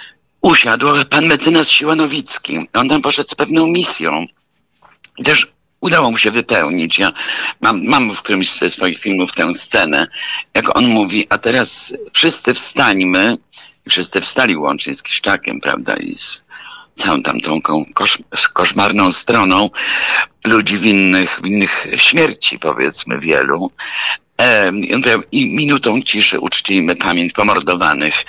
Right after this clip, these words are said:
księży”, tych w trakcie okrągłego stołu, między innymi księdza, e, księdza Zycha. Więc warto było czasami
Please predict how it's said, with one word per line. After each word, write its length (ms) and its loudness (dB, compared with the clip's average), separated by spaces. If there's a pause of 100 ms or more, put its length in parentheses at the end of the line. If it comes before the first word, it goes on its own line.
(260)
księży”, 480 0
tych 240 -2
w 40 -8
trakcie 360 0
okrągłego 480 -4
stołu, 260 -2
między 280 -4
innymi 200 0
księdza, 420 0 (500)
e, 100 2
księdza 420 2
Zycha. 400 0 (520)
Więc 360 0 (140)
warto 320 2
było 180 4
czasami 540 0